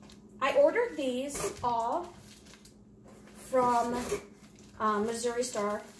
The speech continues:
Quilt Company.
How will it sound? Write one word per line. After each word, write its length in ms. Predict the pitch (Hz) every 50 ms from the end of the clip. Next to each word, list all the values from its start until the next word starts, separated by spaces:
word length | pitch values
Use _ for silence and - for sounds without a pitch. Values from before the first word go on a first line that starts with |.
| - - - - - - - - - - - - - - - - - - - - - - - - - - - - - -
Quilt 240 | - 226 220 233 - - - - - - - - - - - - - - - - - - - - - - - - - - - -
Company. 360 | 277 269 277 302 294 311 320